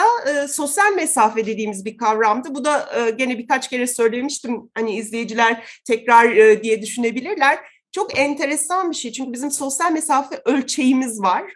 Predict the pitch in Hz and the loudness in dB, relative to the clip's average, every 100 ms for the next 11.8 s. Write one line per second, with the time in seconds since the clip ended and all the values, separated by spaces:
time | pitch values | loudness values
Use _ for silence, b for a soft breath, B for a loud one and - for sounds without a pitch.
0 | 220 214 226 226 226 214 240 - 226 262 | -2 4 4 6 4 4 -4 0 2 2
1 | 233 196 196 - 254 247 202 - 214 180 | 2 0 -2 -12 -10 -4 -4 -4 -2 -2
2 | 220 220 220 226 226 - 294 285 208 208 | -2 -4 -4 0 0 0 -2 -2 -4 -6
3 | 202 196 196 196 190 190 214 - 440 - | -8 -4 -4 -2 -4 -4 -8 -4 -4 -4
4 | B B B _ 285 277 269 - 311 330 | B B B _ -4 -4 -4 -6 -4 -2
5 | 415 403 415 - 320 294 403 339 285 320 | 0 0 0 -2 -6 -4 -2 -2 -2 -4
6 | - 277 285 311 - 320 269 302 285 - | -6 -4 -2 -4 -4 -4 -2 -2 -2 -2
7 | 277 233 190 190 180 180 - 185 175 - | 0 0 0 -2 0 0 -4 -10 -10 -12
8 | - - - _ _ _ B B 240 220 | -14 -16 -16 _ _ _ B B 2 2
9 | 220 262 - 294 294 247 294 302 320 339 | -2 -4 -6 -8 -6 -4 -4 -4 -2 0
10 | 453 403 302 302 269 247 254 - 233 220 | 0 2 4 4 4 2 -2 -4 -6 -8
11 | - 190 165 160 - 294 427 | -6 -4 -4 -6 -8 -12 -12